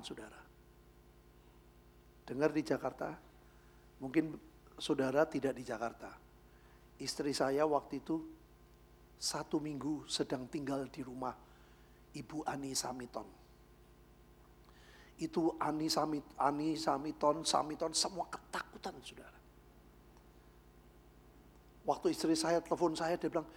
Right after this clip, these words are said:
"Ini Jakarta ngeri." Saya nggak bayangin, saudara. Saya bilang,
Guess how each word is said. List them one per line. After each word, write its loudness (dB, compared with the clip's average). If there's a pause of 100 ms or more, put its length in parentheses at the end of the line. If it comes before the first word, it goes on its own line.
"Ini 8
Jakarta 4
ngeri." 4 (160)
Saya 0
nggak 6
bayangin, 0
saudara. -2 (320)
Saya 0
bilang, 2